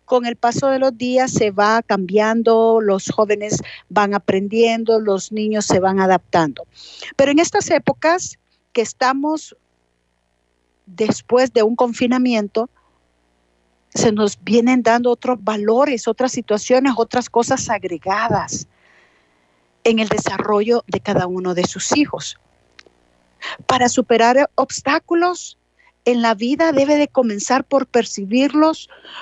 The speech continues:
como un mero desvío hacia el objetivo que quiere. Y el obstáculo que se va dando en la vida escolar de sus hijos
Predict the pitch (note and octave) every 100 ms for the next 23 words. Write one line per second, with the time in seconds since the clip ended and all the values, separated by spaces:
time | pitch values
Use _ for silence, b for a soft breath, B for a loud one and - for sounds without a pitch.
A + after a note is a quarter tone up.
0 | - - A3+ A3+ B3 B3+ C4 C4 A3+ G3
1 | F#3+ E3+ - D4 E4 D4+ A3 - G#3+ -
2 | A3 G#3 F#3 G3+ - D#4+ F4+ - F#3 -
3 | D#3+ B2 - _ _ - B B B G3
4 | G3+ F#3 F3 D#3+ - - F3 G#3+ D#4+ D#4
5 | E4 C4+ - A3 G3+ G#3+ A3+ B3 C4+ E4+
6 | B B B _ - A#3 G#3+ G3 C4 C#4
7 | - A3+ A#3 A3+ A#3 - G#3 - B3+ D4
8 | D4